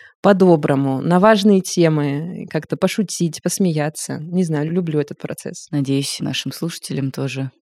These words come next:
Speaker 2: нравится слушать подкаст "Норм", так же, как нам нравится его <laughs> записывать. Мы так вам благодарны вообще, дорогие слушатели, что вы нас слушаете. Столько уже времени, столько выпусков.
Speaker 1: Если вам нравится, кстати, наш подкаст,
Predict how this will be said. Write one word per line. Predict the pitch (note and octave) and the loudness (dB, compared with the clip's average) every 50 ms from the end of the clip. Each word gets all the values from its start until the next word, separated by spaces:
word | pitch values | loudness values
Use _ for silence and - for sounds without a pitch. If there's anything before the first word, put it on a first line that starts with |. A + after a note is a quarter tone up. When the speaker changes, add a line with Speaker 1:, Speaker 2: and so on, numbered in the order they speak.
| _ _ _ _ - | _ _ _ _ -10
Speaker 2:
нравится | F3 C#3+ B2+ B2+ B2+ B2+ C#3 - - - - C3 | -6 -2 2 2 4 2 2 0 -2 -6 -6 -6
слушать | - - C#3 C#3+ - - - - | -4 -6 -8 -6 -6 -8 -2 -2
подкаст | B2+ B2 - - C3+ B2+ - - | -2 -2 0 0 0 0 0 0
"Норм", | D3 D#3 F3 F3+ E3+ | 2 2 4 2 2
так | - C#3 B2+ C#3 | 0 0 0 0
же, | C3 - | -2 -2
как | - C3+ - | -2 0 2
нам | D3 D3+ D#3 D3+ | 2 4 4 6
нравится | C#3 C3 C#3+ D3 C#3 C3 - - | 6 6 6 4 2 2 0 4
его | - F3 | 6 6
<laughs> | E3+ | 8
записывать. | D3+ F#3+ A3+ - - B3 B3 - - G3+ F#3+ G3+ F#3+ - - - B3+ - - - _ D#4 - - _ _ - B3+ - - | 8 8 6 8 8 8 8 8 8 6 6 6 6 8 8 6 6 6 2 2 _ 2 2 2 _ _ 2 2 2 2
Мы | - E3+ C4 | 2 6 6
так | F#3+ C#4 - | 6 6 6
вам | D#3+ D#3 D3+ | 4 4 4
благодарны | - E3+ D#3+ D#3+ D#3 G3+ B3 D4+ B3+ F#3+ | 6 6 6 6 6 6 6 6 6 4
вообще, | D3+ D3 C#3+ - - D3+ | 4 4 2 2 -2 0
дорогие | C3+ D3 D3 C#3+ C3 C#3 C#3 | 2 2 2 2 0 -2 -4
слушатели, | - D#3 D3 - - - - C#3+ | -2 -2 -2 -2 -2 -2 -2 -2
что | C#3 - - D3 C3+ | -2 0 -2 0 2
вы | |
нас | D3+ D3 C#3+ C#3 - | 4 2 2 2 0
слушаете. | - G#3 A#3+ A#3 - D#3 C#3+ - - A#3+ A3 C3+ - - | 2 2 2 2 0 -2 -4 -2 -2 -2 -2 -2 -4 -10
Столько | - - - D#3 D3 - - C#3+ | -8 -4 -2 -2 -2 -2 -4 -6
уже | C#3 C#3 C#3 C#3+ C#3 C#3 C#3 - - _ _ _ _ | -6 -4 -2 -2 -2 -4 -4 -10 -16 _ _ _ _
времени, | D#3 D3 F3 G3 G3 E3+ C#3+ C3+ | -2 0 0 2 2 2 0 0
столько | C3+ - - C#3 C3 - - C3 | -2 -2 -4 -6 -4 -4 -6 -6
выпусков. | D3+ F3+ - - B2+ - - - C#3+ - - _ _ _ _ _ _ - | -6 -6 -6 -8 -10 -8 -6 -6 -6 -6 -8 _ _ _ _ _ _ 2
Speaker 1:
Если | F3 G3 G#3 - G#3+ G3+ | 4 4 4 6 6 6
вам | G3+ G3+ | 8 8
нравится, | G3 G3+ G#3+ G#3 F#3+ F3 - E3+ | 8 8 8 6 6 4 0 -4
кстати, | - - E3 - | -2 -2 -2 0
наш | E3+ E3+ E3 - | 2 0 0 0
подкаст, | - F3 E3+ - - - A3 A#3+ C4 - - | 0 -2 -2 0 2 2 4 4 2 0 -8